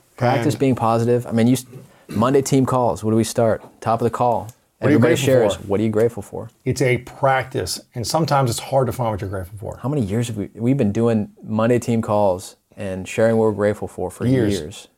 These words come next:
Speaker 1: Years and years and years. It's a practice.
Speaker 2: It's not a, "Oh, I'm positive this month and next month I don't need to be."
Speaker 1: Yep.
Speaker 2: We do this all the time, what you're grateful for. So practice it, practice positivity and gratitude. And the tenth one, the big, the tenth lesson of twenty twenty,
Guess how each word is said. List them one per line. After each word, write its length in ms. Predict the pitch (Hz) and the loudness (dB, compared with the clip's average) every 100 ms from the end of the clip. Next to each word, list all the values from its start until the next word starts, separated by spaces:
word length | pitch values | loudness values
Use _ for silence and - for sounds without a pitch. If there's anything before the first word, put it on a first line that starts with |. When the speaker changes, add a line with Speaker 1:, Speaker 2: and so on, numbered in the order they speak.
| _ | _
Speaker 1:
Years 200 | 104 110 | -4 -4
and 120 | 110 104 | -2 -2
years 160 | 98 | -2
and 100 | 98 | -4
years. 360 | 98 87 - - _ _ | -6 -6 -10 -18 _ _
It's 80 | - | -20
a 40 | |
practice. 680 | - 117 127 - 113 - - _ | -4 -2 -2 -4 -14 -16 -20 _
Speaker 2:
It's 160 | 139 - | -6 0
not 160 | 165 | 2
a, 380 | 165 151 135 139 - - - | 4 4 2 0 -6 -8 0
"Oh, 120 | 196 | 2
I'm 100 | 175 | 2
positive 460 | 127 151 147 139 113 | 2 0 0 0 -2
this 180 | 135 135 | -2 2
month 240 | 139 123 | 2 2
and 80 | 113 | -2
next 240 | 127 - | -2 -2
month 180 | 131 117 | -2 0
I 40 | |
don't 200 | 113 117 | 0 -2
need 220 | 117 127 127 | -2 -2 -2
to 80 | 110 | -4
be." 340 | 104 101 95 _ - | -4 -6 -8 _ -14
Speaker 1:
Yep. 220 | 104 107 - _ | -10 -10 -14 _
Speaker 2:
We 180 | 117 147 | 0 4
do 140 | 147 | 4
this 160 | 143 - | 2 0
all 260 | - 123 | 0 0
the 80 | 120 | 0
time, 360 | 107 117 110 101 | -4 -6 -4 -4
what 160 | 101 110 | -8 -10
you're 80 | |
grateful 340 | 104 104 95 107 | -8 -8 -8 -10
for. 220 | 98 101 | -10 -8
So 380 | - 120 101 - _ _ | -2 0 0 -4 _ _
practice 540 | - 151 151 151 147 151 | -4 -2 -2 -2 -2 0
it, 180 | 151 - | 0 0
practice 340 | 127 127 123 | -2 -2 -4
positivity 680 | - 127 113 120 120 120 117 - | -2 0 0 0 2 2 -2 -6
and 120 | 110 | -6
gratitude. 520 | 117 113 110 117 104 - - | -2 0 -2 -4 -6 -6 -2
And 140 | 170 | 0
the 20 | |
tenth 280 | 170 196 202 | 2 2 2
one, 180 | 160 107 | 0 -2
the 80 | 104 | 0
big, 340 | 165 170 202 | 0 0 -2
the 80 | 120 | -2
tenth 240 | 139 175 | 0 0
lesson 460 | 143 151 147 165 143 - - - - _ - | 2 2 2 0 -2 -8 -20 -20 -20 _ 0
of 440 | 135 135 127 113 | 2 2 0 -4
twenty 360 | - 156 156 143 | -2 0 2 0
twenty, 540 | - 156 156 120 120 | 0 0 2 0 -2